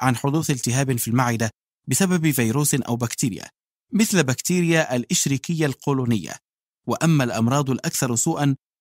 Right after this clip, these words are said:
فقد تحدث عن الإصابة بالسالمونيلا أو الشيجيلا، ويلتقط المصابون هذه العدوى من الأطعمة أو المشروبات التي أمسكها قبلهم شخص لم يغسل يديه جيدًا،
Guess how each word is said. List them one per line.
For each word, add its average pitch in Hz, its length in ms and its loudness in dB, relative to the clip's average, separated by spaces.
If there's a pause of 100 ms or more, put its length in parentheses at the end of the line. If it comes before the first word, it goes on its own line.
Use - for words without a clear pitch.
فقد - 280 0
تحدث 202 460 0
عن 165 360 4
الإصابة 143 600 2
بالسالمونيلا 139 880 2 (220)
أو 208 320 2 (140)
الشيجيلا، 135 840 0 (500)
ويلتقط 120 640 2
المصابون 127 540 2
هذه 123 360 2
العدوى 135 420 2 (280)
من 143 100 6
الأطعمة 139 580 2
أو 139 220 2
المشروبات 117 640 2 (360)
التي 110 340 -2
أمسكها 123 440 0
قبلهم 131 440 0
شخص - 320 0 (280)
لم 143 220 4
يغسل 170 380 2
يديه 117 360 2
جيدًا، 127 460 -2